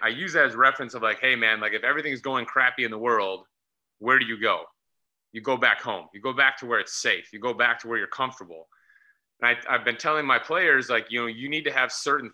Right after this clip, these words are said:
thoughts, certain movements, whether we wanna call them drills or whatever. We have to have certain things that are, that are our home,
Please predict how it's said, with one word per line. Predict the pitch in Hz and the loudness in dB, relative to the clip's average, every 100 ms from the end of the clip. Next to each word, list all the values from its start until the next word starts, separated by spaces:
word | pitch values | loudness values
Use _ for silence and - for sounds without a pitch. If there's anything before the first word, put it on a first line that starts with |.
| - | -4
thoughts, | 113 113 170 - - - _ - | 0 0 -2 -6 -16 -18 _ -14
certain | - 151 135 117 107 - _ _ _ - | 0 0 0 -6 -12 -18 _ _ _ -14
movements, | 123 151 147 143 160 - | -6 -6 -4 -2 -4 -6
whether | 127 120 | -6 -4
we | 117 117 120 | -4 -6 -2
wanna | 113 | -2
call | - 127 | -4 -8
them | 117 107 | -6 -10
drills | 107 113 123 131 | -6 -2 -2 -2
or | 120 | -4
whatever. | 107 101 117 156 - _ _ _ _ - | 0 2 2 -2 -6 _ _ _ _ -2
We | |
have | 139 | 0
to | 185 | 0
have | 139 | -4
certain | - 170 160 131 | -2 -2 -2 -2
things | 143 151 123 | 0 0 0
that | 120 | 2
are, | 120 - | 0 -2
that | 120 117 | 0 4
are | 113 | 4
our | 110 98 | 4 -2
home, | - 113 80 | -6 -8 -10